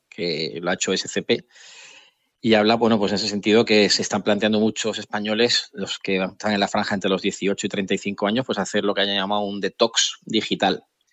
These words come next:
Parte de ese detox digital pasa por volver a tener dispositivos, eh, móviles, pues, eh, que sean de, no sean de, de, de última generación ni mucho menos, sino que lo que hagan es que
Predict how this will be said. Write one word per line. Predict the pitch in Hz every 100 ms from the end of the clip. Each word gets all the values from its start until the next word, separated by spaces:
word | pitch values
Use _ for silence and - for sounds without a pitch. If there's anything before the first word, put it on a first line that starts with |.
| - - - - - - -
Parte | 117 107 117
de |
ese | 113
detox | 110 101 110
digital | 110 110 110 113 135 - - _ _ - 87 -
pasa | 104 104 113 110 -
por | 110 131 -
volver | 107 98 101
a | 101
tener | 104 202
dispositivos, | 214 - 202 185 101 101 101 101 - 101
eh, | 104 104
móviles, | 113 117 117 139 - - _
pues, | 92 82 - - -
eh, | - 78 76 73
que | - 82
sean | - 90 87
de, | 87 87 87 85 85 85 87 - -
no | 87
sean | 87 90 87
de, | 87 87 87 87 90 _
de, | 92 95 - _
de | 104
última | 98 92 98
generación | 98 95 98 98
ni |
mucho | 98 101 104
menos, | 123 143
sino | - 92 87
que | 80
lo | 76
que | 78 76
hagan | 82 87 90
es | 90
que | 92 95